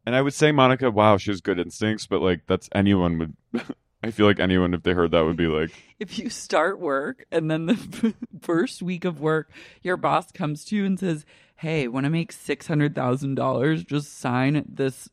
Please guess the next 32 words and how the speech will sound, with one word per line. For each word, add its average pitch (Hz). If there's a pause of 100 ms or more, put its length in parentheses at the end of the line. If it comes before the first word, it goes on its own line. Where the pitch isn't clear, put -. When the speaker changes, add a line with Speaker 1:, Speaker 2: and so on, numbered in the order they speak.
Speaker 2:
document 156
and 151
put -
this, 131
like, -
company 131
in 131
your 127
name." 127 (340)
Speaker 1:
It's -
terrifying. 92
Speaker 2:
I 180
was 254
like, 277 (160)
honest, 165 (1300)
I 180
could 202
see 202 (120)
a 180
moment 151
where 156
someone 151
would 135
be 139
like, 135 (160)
"This 147
sounds 180
like 180
a 196
really 123
good 98 (240)
deal." 107